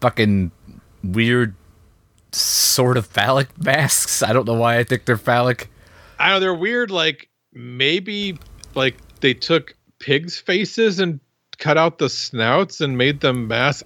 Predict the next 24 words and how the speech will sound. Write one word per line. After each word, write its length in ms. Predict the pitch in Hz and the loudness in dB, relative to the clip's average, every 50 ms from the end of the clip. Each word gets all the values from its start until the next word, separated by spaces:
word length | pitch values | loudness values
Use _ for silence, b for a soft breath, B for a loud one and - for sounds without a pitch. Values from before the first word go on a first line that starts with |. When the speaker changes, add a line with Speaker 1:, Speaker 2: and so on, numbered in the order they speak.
| - - | -14 -10
Speaker 2:
I'm 200 | - - 175 226 | -8 -6 -4 -4
not 180 | 240 190 127 - | -4 -4 -4 -6
sure 520 | - - - 143 127 113 98 87 87 - _ _ _ _ _ _ - | -6 -4 -4 -2 -2 -2 -4 -6 -10 -14 _ _ _ _ _ _ -6
Speaker 1:
Maybe 140 | - 208 220 | -4 -2 0
Speaker 2:
what 80 | 220 | 2
Speaker 1:
not 60 | 196 165 | 2 0
Speaker 2:
those 120 | - - | 0 0
Speaker 1:
phallic, 340 | 110 123 117 139 131 117 101 - | 0 2 2 4 4 4 2 2
Speaker 2:
masks 80 | - 120 | 0 0
Speaker 1:
but 100 | 110 110 | 0 2
they 60 | 120 120 | 2 2
Speaker 2:
are. 20 | |
Speaker 1:
look 100 | 135 175 185 | 2 2 2
like 120 | 202 175 | 0 0
they 80 | - 160 | 2 2
have 240 | 147 123 95 - - | 2 0 0 -2 0
balls 360 | 104 98 104 107 107 95 - | 2 4 4 4 2 2 0
hanging 260 | - 98 98 95 87 | 0 0 2 2 2
off 140 | 82 85 - | 2 2 0
the 80 | 87 | -2
one 200 | 78 80 85 80 | -2 0 -2 0
side 260 | - - 82 80 80 78 | 0 0 0 0 0 -2
of 100 | 73 71 | -4 -4
'em. 200 | 71 69 67 | -6 -6 -8